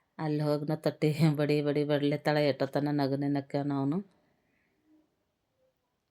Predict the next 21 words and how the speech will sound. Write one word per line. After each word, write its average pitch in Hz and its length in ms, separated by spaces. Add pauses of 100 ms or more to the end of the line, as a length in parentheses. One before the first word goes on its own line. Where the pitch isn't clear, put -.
ಈ 147 160
ಹುಷಾರಾಗ್ಯಾಳ 143 720
ಈಗ, 139 120 (420)
ಆ, 139 160
ತೊದಲು 139 440
ತೊದಲು 147 340
ಮಾತಾಡ್ಲತ್ತಾಳ 139 760
ಈಗ. 135 180 (540)
ಎಲ್ಲ 139 280
ಹೇಳತ್ತಾಳ 147 460
ನೋಡ್ರಿ 139 280
ಹೊಸ 135 240
ಮಾತೆಲ್ಲ. 135 480 (880)
ನೋಡ್ 147 200
ನೋಡೋಟಿಗೆನೆ 147 500
ಮಕ್ಕಳು 143 320
ಹೆಂಗೆ 139 180
ದೊಡ್ಡ 139 200
ಆತ 139 200
ಅಂದ್ 139 180
ಗೊತ್ತಾಗಲ್ಲ. 135 500